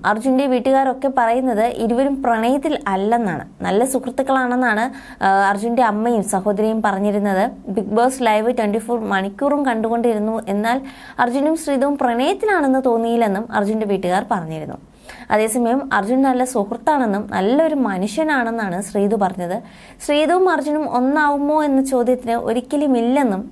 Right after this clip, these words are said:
ഞങ്ങളുടേത് സൗഹൃദം മാത്രമാണെന്നും ശ്രീതുവും പറഞ്ഞിരുന്നു. "ഭാവിയിലും സൗഹൃദം തന്നെയായിരിക്കും, വെറുതെ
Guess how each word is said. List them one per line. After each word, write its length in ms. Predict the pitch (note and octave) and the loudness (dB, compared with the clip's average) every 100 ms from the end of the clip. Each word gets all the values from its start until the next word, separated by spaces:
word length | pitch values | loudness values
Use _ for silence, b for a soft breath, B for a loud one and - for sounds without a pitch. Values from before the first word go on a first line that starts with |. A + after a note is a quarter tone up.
| A3 | -8
ഞങ്ങളുടേത് 600 | A3 A#3 C4 C#4+ A3 A#3 | -4 0 0 2 2 0
സൗഹൃദം 580 | C4 G#3+ G#3+ A#3+ C4 A3+ | 0 0 0 -2 0 0
മാത്രമാണെന്നും 800 | G#3+ A3+ F4 D#4 C4 A3 G3 - | -4 -4 -2 0 0 0 -2 -2
ശ്രീതുവും 500 | - A3+ G#3 F3+ B3 | -2 0 0 -2 -2
പറഞ്ഞിരുന്നു. 480 | F3 D3+ D3+ - - B B B B B A#3+ G#3 | -4 -8 -10 -12 -16 B B B B B -6 0
"ഭാവിയിലും 640 | A3 G#3+ A3+ C4+ C4+ B3 | 2 2 2 2 2 0
സൗഹൃദം 540 | C#4 A#3 A3 A#3 C4 C4 | 0 0 0 -2 0 0
തന്നെയായിരിക്കും, 680 | A3 A#3+ C#4+ A#3 G3+ A3 G#3 | 0 0 2 0 0 -2 0
വെറുതെ 380 | F#3+ F#3+ A#3 | 0 2 2